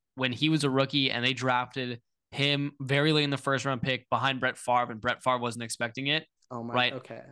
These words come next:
Speaker 1: Brett
Speaker 2: I'm
Speaker 1: Favre
Speaker 2: just,
Speaker 1: was,
Speaker 2: yeah.
Speaker 1: Brett Favre was a complete ass to him for, like, the first two seasons that he was there. And, and Aaron Rodgers has essentially said that he w-, doesn't want to be that kind of guy to whatever quarterback's behind him. Like, he actually wants to help tutelage them. So, I mean,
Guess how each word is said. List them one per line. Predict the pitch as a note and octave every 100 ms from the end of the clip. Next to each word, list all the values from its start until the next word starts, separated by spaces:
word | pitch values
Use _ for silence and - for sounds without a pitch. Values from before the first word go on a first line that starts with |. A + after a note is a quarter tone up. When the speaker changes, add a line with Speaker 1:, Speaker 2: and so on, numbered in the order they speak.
| -
Speaker 1:
Brett | D3+ C#3+
Speaker 2:
I'm | C#3
Speaker 1:
Favre | D3+
Speaker 2:
just, | C#3
Speaker 1:
was, | C#3 C3+
Speaker 2:
yeah. | B2 - - _ -
Speaker 1:
Brett | C#3+
Favre | C3+ D3
was | C#3
a | B2+
complete | - C3+ - - C#3 C#3+ E3+ F3 - _ -
ass | B2 B2 C#3+ -
to | D#3
him | D3+ D#3+
for, | D3+ C3
like, | B2
the | A#2+
first | - C#3 -
two | - D3
seasons | C#3 C#3 B2+ C3
that | A#2+ B2+
he |
was | B2
there. | A#2 C3+ C#3
And, | C3 B2 -
and | B2 A#2
Aaron | B2+ C#3+
Rodgers | C3+ B2+ A#2
has | A2+
essentially | A2 B2+ A#2+ B2
said | A2+ B2+
that | A#2+ A2+ - _ _ _
he | -
w-, | D3 A#2+ A#2+ -
doesn't | C#3 C3+ A#2 G#2
want | A2 A#2+ -
to | B2+
be | A#2+
that | A#2 A#2 -
kind | A#2 G#2+
of |
guy | G#2+ G#2 A2
to | A2+
whatever | G#2+ A2 A#2 A2+
quarterback's | A2+ B2+ A#2 A2+ A2
behind | G#2+ A2+ A#2
him. | A2+
Like, | A2
he | - B2+
actually | A#2 A2+ A2+
wants | A2+ A2 G#2 G#2 -
to |
help | A2+ A2 -
tutelage | - B2 B2+ D3 D3
them. | E3 E3+ F#3 _ _ _ _ -
So, | - A#2+ A2 -
I | A2
mean, | C3+ C#3+